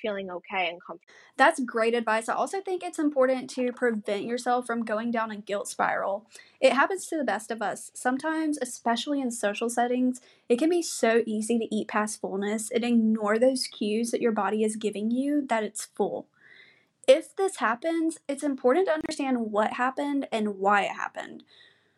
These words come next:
Speaker 2: So was it just really
Speaker 1: Mm-hmm.
Speaker 2: good food and you couldn't get enough? Were you distracted? Did you just outright ignore your fullness cues? Maybe you've been restricting and so you fell out of control around the food.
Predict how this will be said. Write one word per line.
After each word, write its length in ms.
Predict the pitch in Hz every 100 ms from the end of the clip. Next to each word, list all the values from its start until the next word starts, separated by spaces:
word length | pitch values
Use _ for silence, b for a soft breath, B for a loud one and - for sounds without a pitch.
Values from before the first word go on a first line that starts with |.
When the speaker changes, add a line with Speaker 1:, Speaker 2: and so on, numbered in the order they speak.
| b
Speaker 2:
So 180 | - 247
was 180 | 233 240
it 100 | 233
just 220 | 247 240
really 280 | 247 226 269
Speaker 1:
Mm-hmm. 20 |
Speaker 2:
good 160 | 220 -
food 400 | - 196 226 311
and 120 | 294
you 80 | 233
couldn't 220 | 247 240
get 100 | 214
enough? 600 | 196 240 349 349 - - - _
Were 120 | 240
you 220 | 226 214 202
distracted? 1160 | 208 - - 285 294 - 302 294 285 285 269
Did 180 | 233 233
you 100 | 247
just 220 | 247 240 240
outright 440 | - 208 - 226 220
ignore 560 | 226 208 196 190 196 208
your 220 | 214 208
fullness 440 | - 202 240 302
cues? 480 | - 330 330 330 - B B B B B
Maybe 300 | 233 226 233
you've 240 | 269 294 294
been 180 | 269 254
restricting 640 | 233 - 359 - 196 196
and 140 | 214
so 100 | 214
you 180 | 240 240
fell 360 | 240 233 226 208
out 140 | 214 214
of 100 | 214
control 480 | 220 214 254 277
around 220 | 233 180 180
the 80 |
food. 380 | - 170 170 233